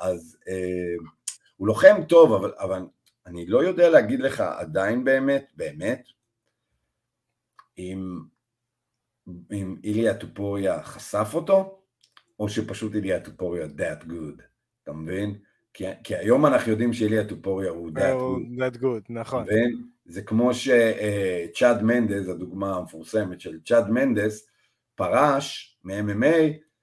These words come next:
Speaker 1: כי לוחם לא מוכר ניצח אותו. הוא אומר, "וואי, אם אני מפסיד ללוחם כזה", אחרי זה הסתבר לנו שהלוחם הלא מוכר הזה זה פאקינג וולקנובסקי.
Speaker 2: נכון.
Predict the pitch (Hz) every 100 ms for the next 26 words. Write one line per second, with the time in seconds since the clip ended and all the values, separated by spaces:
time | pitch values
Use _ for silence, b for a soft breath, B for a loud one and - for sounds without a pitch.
0 | _ - 98 98 - 131 127 120 101 104
1 | 113 110 110 123 117 101 95 - 110 90
2 | - - - - _ _ _ _ _ -
3 | 85 90 95 104 92 101 95 98 95 90
4 | 104 95 92 87 - 101 - - 107 113
5 | - _ _ _ _ _ _ _ _ _
6 | _ - - 101 131 117 120 110 101 -
7 | 101 104 92 180 160 123 107 101 98 110
8 | 110 113 110 110 147 147 104 117 95 95
9 | 92 113 110 110 92 95 90 92 92 82
10 | - - _ _ _ _ _ 120 120 104
11 | 110